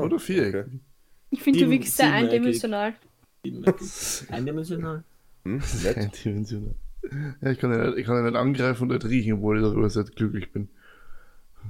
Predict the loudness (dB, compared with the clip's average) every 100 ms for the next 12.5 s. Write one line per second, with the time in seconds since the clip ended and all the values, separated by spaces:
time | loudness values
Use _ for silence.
0 | -14 -20 -20 -20 -20 _ -2 0 2 -2
1 | 0 2 4 2 2 0 0 -2 -4 -2
2 | -2 -2 0 2 4 4 4 2 2 -2
3 | -4 -4 -2 -2 0 0 0 0 -2 -6
4 | -10 -8 -6 -8 -16 _ _ _ _ _
5 | -20 -16 -14 -12 -12 -14 -14 -18 -20 -20
6 | _ _ -20 -20 -10 -6 0 2 2 2
7 | 2 0 0 -2 -4 0 -2 -2 -8 -6
8 | -10 -6 0 2 2 0 -6 -6 -6 -4
9 | -4 -6 -8 -8 -8 -12 -16 -20 -10 -4
10 | 0 0 2 4 4 4 -4 -16 -14 -6
11 | -2 0 2 0 0 -2 -2 2 2 2
12 | 0 -4 -8 -6 -6